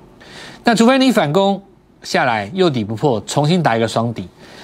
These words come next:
这个在我们的形态教学第一课当中，我会给大家很，很深入的一个讲解。虽然平常在演算的时候你会觉得很枯燥，可是呢，对多空来讲这很重要，因为你不能失手。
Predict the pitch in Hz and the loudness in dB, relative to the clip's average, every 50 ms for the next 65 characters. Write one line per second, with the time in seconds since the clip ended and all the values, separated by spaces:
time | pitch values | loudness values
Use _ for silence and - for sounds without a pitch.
0 | - - - - - 254 247 220 226 240 202 160 139 131 127 127 131 127 135 123 | -20 -20 -16 -2 0 0 2 4 2 2 2 2 0 0 0 0 0 2 2 2
1 | 120 113 110 107 107 - - - - 135 139 156 185 180 156 - 165 156 139 139 | 2 2 0 -2 -6 -8 -10 -4 -2 0 2 2 2 2 2 2 0 2 2 2
2 | 131 120 117 - 147 147 147 - 160 135 117 117 117 120 117 113 120 117 107 101 | 2 0 2 0 0 0 2 2 2 2 2 0 -2 -2 -2 0 0 0 -2 -2
3 | - 147 139 117 - 110 98 95 90 - - 131 123 113 123 120 113 107 107 92 | 0 0 0 0 0 -4 -4 -4 -8 -4 -2 -2 0 2 0 0 0 -2 -4 -4
4 | 90 90 90 - - - - - - - - - - - - - 127 120 123 - | -4 -10 -12 -16 -20 -20 -20 -20 -20 -20 -20 -20 -20 -12 -2 -2 0 0 2 2
5 | - 185 190 190 180 151 123 123 131 127 135 123 - - - 113 120 135 131 - | 2 2 4 4 4 4 4 2 2 2 2 0 0 -2 -2 0 0 0 -2 -2
6 | 98 85 - - - - - - - - - - - - - - 285 269 262 254 | -6 -8 -10 -18 -20 -20 -20 -20 -20 -20 -20 -20 -20 -14 -2 0 0 2 2 2
7 | 214 208 214 214 214 214 233 233 214 160 135 127 120 196 190 160 135 120 156 135 | 2 2 4 2 2 2 2 2 2 0 0 0 0 0 0 0 0 0 -2 -2
8 | 117 123 156 147 117 117 117 110 98 95 - 120 117 110 - 117 101 87 - - | 0 0 -2 0 0 0 -2 -2 -4 -4 -2 -2 -2 0 0 -2 -2 -2 -6 -2
9 | - 131 139 - 208 190 160 160 151 147 147 202 185 160 - 202 196 196 214 196 | 0 0 2 4 2 2 4 2 0 0 2 0 0 2 2 2 2 4 2 2
10 | 170 143 123 104 98 123 139 110 101 - 131 110 104 107 107 98 110 165 175 170 | 2 0 -2 -2 -2 -4 -4 -4 -4 -4 -4 -4 -2 -2 -4 -4 -2 0 0 0
11 | 135 113 170 156 135 120 - - 127 120 - - 101 87 | 2 2 2 2 2 0 0 0 -2 -2 -2 -4 -8 -12